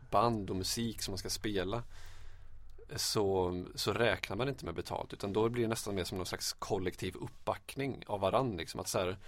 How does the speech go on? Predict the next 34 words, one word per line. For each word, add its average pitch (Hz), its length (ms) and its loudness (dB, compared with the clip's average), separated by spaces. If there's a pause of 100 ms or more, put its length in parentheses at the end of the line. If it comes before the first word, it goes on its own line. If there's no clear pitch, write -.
(220)
vi 101 80 -4
vet 123 380 4
hur - 40 0
det - 80 0
är, 107 460 0
vi 139 100 -2
måste, 95 640 0 (520)
vi - 120 -14
måste - 240 -2 (100)
<laughs> - 120 2
hjälpas - 380 0
åt, 120 300 0
liksom. - 380 -6 (280)
För 110 100 -2
då 117 80 0
vet 104 340 2
man 120 80 0
att 110 60 -6
det - 60 -8
finns 95 380 -4
inga 110 160 -2
pengar 107 460 -2
till - 220 -6
egen 87 380 -4
musik. 127 340 -6
Det - 40 -8
är - 40 -2
ju - 40 -2
samma 131 220 0
med 101 120 0
min 98 120 2
egen 90 260 2
musik 92 340 -6
också. - 340 -6